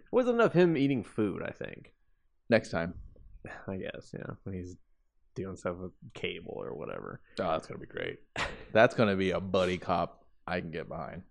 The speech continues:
Speaker 1: Hope. I mean, if they do, if they keep the formula, yes.
Speaker 2: It has to be stupid ridiculous. Like, Cable just has to pick his motorcycle up and use it as a gun.
Speaker 1: <laughs> Yeah.
Speaker 2: Deadpool's gotta be like, "What are you doing? What are you doing? Oh my God." <laughs>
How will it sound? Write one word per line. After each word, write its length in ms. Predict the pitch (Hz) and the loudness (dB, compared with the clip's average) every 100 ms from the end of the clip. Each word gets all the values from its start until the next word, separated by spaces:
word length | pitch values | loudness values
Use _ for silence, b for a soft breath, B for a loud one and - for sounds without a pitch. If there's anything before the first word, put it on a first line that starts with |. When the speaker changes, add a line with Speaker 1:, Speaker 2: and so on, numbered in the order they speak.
| _ _ - - - - - | _ _ -20 -20 -20 -20 -16
Speaker 1:
Hope. 300 | - 131 185 | 2 4 4
I 100 | - | 4
mean, 120 | 131 151 | 4 4
if 120 | 175 | 2
they 80 | 180 | 6
do, 220 | 175 240 | 8 6
if 180 | 202 143 | 4 2
they 80 | |
keep 300 | 143 - 220 | 0 0 -2
the 80 | 180 | -4
formula, 540 | - 151 143 113 98 - | 2 4 6 4 2 -4
yes. 580 | 95 98 60 - - - - | -2 -4 -4 -10 -16 -20 -12
Speaker 2:
It 160 | - 131 | 6 10
has 220 | 180 170 | 10 10
to 80 | 156 | 8
be 120 | 113 | 6
stupid 560 | - - - 123 107 104 | 2 -4 6 6 8 6
ridiculous. 800 | 101 92 95 95 107 104 104 101 | 6 8 8 8 8 8 6 6
Like, 280 | 90 87 | 6 6
Cable 320 | - 120 117 107 | 4 4 6 4
just 160 | 95 | 6
has 140 | 107 92 | 4 4
to 80 | |
pick 200 | 90 101 | 2 2
his 160 | 98 90 | 2 2
motorcycle 720 | 92 95 92 - 92 90 92 | 4 6 6 6 4 6 4
up 140 | 90 | 4
and 80 | 90 87 | 2 -2
use 160 | 90 | 2
it 80 | 92 | 4
as 160 | 90 90 | 4 2
a 60 | |
gun. 320 | 85 95 92 | 0 2 2
Speaker 1:
<laughs> 20 | 92 | 6
Yeah. 100 | 110 | 8
Speaker 2:
Deadpool's 200 | 123 113 | 8 12
gotta 140 | 131 | 12
be 80 | 120 | 12
like, 80 | 110 | 12
"What 120 | 127 | 10
are 20 | |
you 60 | 127 | 12
doing? 240 | 139 143 | 12 12
What 140 | 120 | 12
are 20 | 139 | 12
you 60 | |
doing? 180 | 147 156 | 12 12
Oh 280 | 107 120 139 | 12 12 12
my 260 | 123 113 123 | 12 8 10
God." 320 | 131 135 | 12 12
<laughs> 40 | 151 | 12